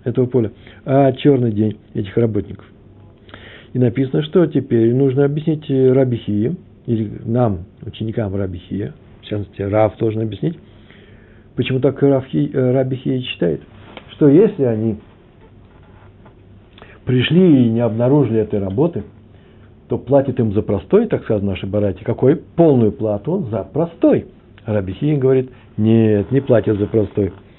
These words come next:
А именно, э, э, вообще ничего они не получают. Написано, ло кашия.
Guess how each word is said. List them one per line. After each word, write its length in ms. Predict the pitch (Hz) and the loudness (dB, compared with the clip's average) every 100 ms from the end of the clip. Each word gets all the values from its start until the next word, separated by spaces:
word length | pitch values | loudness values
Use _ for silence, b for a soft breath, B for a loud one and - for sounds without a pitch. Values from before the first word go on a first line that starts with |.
| B B B B - | B B B B -4
А 140 | 113 | 0
именно, 480 | 113 113 117 139 196 b b b b b - | 2 2 2 2 0 b b b b b -6
э, 840 | - 117 113 110 110 107 104 101 - - | 0 2 2 2 0 0 0 -4 -8 -8
э, 160 | 117 107 | -6 0
вообще 300 | 143 - 131 | 2 2 2
ничего 160 | 117 | 2
они 140 | 107 104 | 2 0
не 60 | |
получают. 480 | 101 98 90 90 90 - - | 0 -4 -4 -6 -6 -12 -8
Написано, 440 | 120 123 - 101 - | -4 -4 -4 -6 0
ло 480 | 131 139 147 147 147 | 4 6 6 4 -2
кашия. 680 | - 120 101 - - 80 | -2 -2 -2 -8 -10 -10